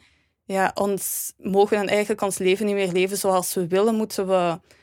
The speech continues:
contact verbreken met onze geliefden? Mogen we niet meer aan het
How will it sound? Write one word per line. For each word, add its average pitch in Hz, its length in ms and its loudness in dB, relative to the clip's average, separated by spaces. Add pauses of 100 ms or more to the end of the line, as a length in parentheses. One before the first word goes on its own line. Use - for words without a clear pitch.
(140)
contact - 1200 -2
verbreken 185 600 -2
met 208 140 0
onze 202 280 -4
geliefden? 202 560 -2
Mogen 196 320 0
we 202 60 0
niet 196 160 0
meer 185 420 0
aan 196 220 0
het 175 340 -4